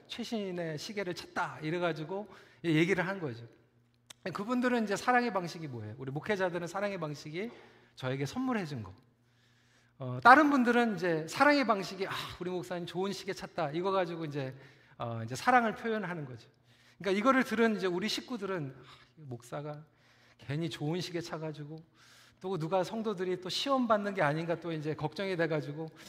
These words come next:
아, 설교할 때 그거, 아, 치-, 차지 말라고 또 이제 이렇게 얘기를 하니까."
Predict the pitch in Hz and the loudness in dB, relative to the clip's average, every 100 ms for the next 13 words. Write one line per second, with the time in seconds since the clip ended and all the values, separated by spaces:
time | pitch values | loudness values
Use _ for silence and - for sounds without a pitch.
0 | 120 - 117 - 220 214 185 180 165 143 | -14 -8 -6 -4 -4 0 -2 -2 -8 -8
1 | 143 - - - 113 - _ - - - | -10 -12 -20 -16 -16 -16 _ -18 -16 -14
2 | - 208 190 131 143 147 143 160 139 127 | -10 -10 -4 -2 0 -2 -4 -6 -6 -4
3 | 123 160 - 165 120 - - - - 139 | -2 -2 0 -2 -2 -8 -20 -20 -8 0
4 | 156 180 170 175 147 160 143 117 | 2 2 2 0 -4 -2 -2 -4